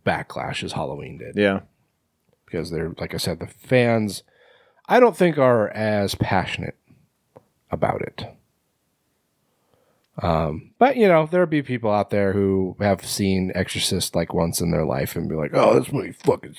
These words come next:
Speaker 1: sucks."
Speaker 2: Yeah, probably.
Speaker 1: Just 'cause people like to bitch.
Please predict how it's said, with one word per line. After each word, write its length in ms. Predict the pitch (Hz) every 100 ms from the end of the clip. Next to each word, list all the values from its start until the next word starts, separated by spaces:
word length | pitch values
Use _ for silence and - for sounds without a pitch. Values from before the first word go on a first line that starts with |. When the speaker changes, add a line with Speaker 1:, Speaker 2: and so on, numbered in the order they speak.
| -
Speaker 1:
sucks." 480 | 135 76 - - _ _ _ _ _ - - _ _ _ 339 _ _ _ _ _ _ _ _ _
Speaker 2:
Yeah, 180 | - 139 135 _
probably. 280 | 139 131 131 - _ _ -
Speaker 1:
Just 180 | 123 -
'cause 160 | 101
people 260 | - 80 78
like 160 | 82 -
to 60 |
bitch. 360 | 76 - - -